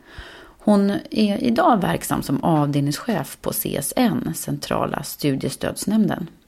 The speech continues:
Hon har också arbetat i många år inom Kronofogdemyndigheten och är utbildad jurist i botten.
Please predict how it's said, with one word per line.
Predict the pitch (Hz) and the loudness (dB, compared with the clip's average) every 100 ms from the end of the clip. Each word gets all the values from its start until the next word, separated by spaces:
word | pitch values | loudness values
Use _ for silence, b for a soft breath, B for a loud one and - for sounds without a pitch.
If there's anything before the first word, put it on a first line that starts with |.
| _ _ _ _ B B B B B B | _ _ _ _ B B B B B B
Hon | 247 | 4
har | 240 | 6
också | 233 - 240 226 - | 2 0 4 4 4
arbetat | 208 156 156 151 | 2 2 2 0
i | |
många | 160 170 | 2 2
år | 151 | 2
inom | 139 139 | 2 0
Kronofogdemyndigheten | - 151 139 139 135 139 139 139 190 202 190 - - - | -2 -4 -4 -4 -2 -2 -2 -4 -4 -4 -4 -4 -4 -6
och | - 139 - - | -8 -10 -12 -8
är | - - | -8 -6
utbildad | 156 135 - - - 127 - | -8 -8 -10 -14 -10 -10 -8
jurist | 139 147 147 269 - - - | -4 -4 -2 -2 -4 -10 -10
i | |
botten. | - - - - | -10 -14 -12 -14